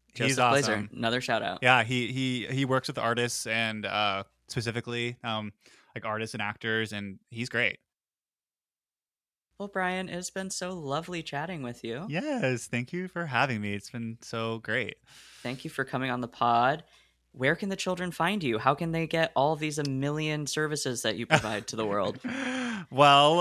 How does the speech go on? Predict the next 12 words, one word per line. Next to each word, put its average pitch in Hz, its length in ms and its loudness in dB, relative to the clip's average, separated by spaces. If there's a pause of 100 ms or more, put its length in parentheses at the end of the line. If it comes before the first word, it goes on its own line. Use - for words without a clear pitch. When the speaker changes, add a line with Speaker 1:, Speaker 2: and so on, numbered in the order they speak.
Speaker 2:
um, 143 580 6
I 139 120 6
recently 151 560 0
kind 151 200 0
of, 135 220 -2
like, 131 180 -2
launched 123 540 -2
my 117 640 2 (340)
video 127 360 4
and 120 100 4
music 120 240 -2
production 117 720 -2